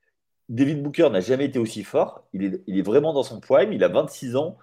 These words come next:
Il est vraiment, euh, c'est vraiment le,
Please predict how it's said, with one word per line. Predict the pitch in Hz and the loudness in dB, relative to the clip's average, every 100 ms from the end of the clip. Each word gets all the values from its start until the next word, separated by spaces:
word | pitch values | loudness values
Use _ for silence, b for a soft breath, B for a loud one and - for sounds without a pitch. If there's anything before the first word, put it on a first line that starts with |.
| b b _ | b b _
Il | 90 | -4
est | 95 | -2
vraiment, | 90 101 143 147 156 147 - - | -2 4 4 6 2 0 -2 -2
euh, | 98 92 92 92 87 85 87 | 2 2 2 2 2 0 -2
c'est | - | -6
vraiment | 82 95 131 139 - | -6 0 2 0 -4
le, | 104 101 127 143 139 135 131 127 123 113 107 | -6 -2 0 0 0 -2 -2 -2 -2 -2 -4